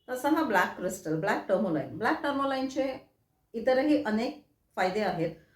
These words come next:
पण त्याचा एक फायदा म्हणजे नजरेपासून बचाव. तर हे even ब्लॅक टर्मोलाईन पण तुम्ही ब्लॅक टर्मोलाईनचं ब्रेसलेट वापरू शकता किंवा त्याचं पेंडंट वापरू शकता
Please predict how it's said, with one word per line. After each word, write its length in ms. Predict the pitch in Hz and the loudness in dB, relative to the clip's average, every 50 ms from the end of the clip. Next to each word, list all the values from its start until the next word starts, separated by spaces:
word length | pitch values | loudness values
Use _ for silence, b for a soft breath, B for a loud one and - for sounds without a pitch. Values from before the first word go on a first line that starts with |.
| b b b b | b b b b
पण 140 | 269 277 277 | -4 0 0
त्याचा 200 | 277 269 285 285 | 0 2 0 0
एक 280 | - 254 262 262 - | 2 2 2 2 2
फायदा 260 | 277 226 214 208 202 | 0 0 2 2 2
म्हणजे 300 | 190 185 165 156 185 214 302 311 294 - - _ _ - | 0 0 0 -2 -2 0 0 0 0 -2 -14 _ _ -6
नजरेपासून 800 | 202 214 202 190 190 196 202 190 160 156 - 214 269 - - - | -4 -2 -2 0 -2 -2 0 -2 -2 -2 -2 -4 -4 -4 -4 -4
बचाव. 300 | 160 135 - - 117 110 - - - - - _ b b b b b b b b b 294 | -6 -6 -4 -4 -6 -8 -8 -10 -16 -20 -20 _ b b b b b b b b b 0
तर 120 | 311 - | 0 0
हे 340 | - 392 349 - - 311 302 | 0 0 -2 0 4 6 6
even 220 | 311 339 359 320 | 6 6 4 4
ब्लॅक 320 | 240 214 208 233 294 294 - | 4 4 4 2 2 2 2
टर्मोलाईन 480 | 294 285 285 285 277 269 262 254 247 | 2 2 2 2 0 0 0 -2 -2
पण 160 | 254 240 220 | -2 -2 -2
तुम्ही 300 | 226 226 220 226 233 226 | -2 -2 -4 -4 -4 -4
ब्लॅक 300 | 214 190 170 208 220 - | -2 -2 -2 -2 -2 -2
टर्मोलाईनचं 960 | - 226 220 220 220 208 208 208 208 208 208 208 214 214 220 220 214 220 220 - - | -2 -2 -2 0 -2 0 0 0 0 0 -2 -2 -2 0 0 0 0 -2 -6 -8 -8
ब्रेसलेट 440 | 156 165 170 165 165 185 196 214 208 | -4 -4 -2 -2 0 0 0 0 0
वापरू 280 | 208 190 196 170 180 | 0 -2 -2 -4 -6
शकता 580 | - - 190 160 - - - 156 151 151 151 - - _ _ _ _ _ _ _ _ | -6 -4 -6 -6 -6 -4 -4 -4 -2 -4 -4 -8 -14 _ _ _ _ _ _ _ _
किंवा 200 | - 226 220 226 | -4 -2 -2 0
त्याचं 200 | 233 233 226 262 | -2 -2 -2 -4
पेंडंट 480 | 254 254 254 254 254 254 269 254 254 - | -2 -2 0 0 0 0 0 -2 0 -2
वापरू 240 | 180 170 - 175 175 | -4 -4 -4 -6 -8
शकता 520 | - - 175 156 - - - 160 165 170 | -8 -6 -8 -8 -8 -6 -6 -6 -6 -6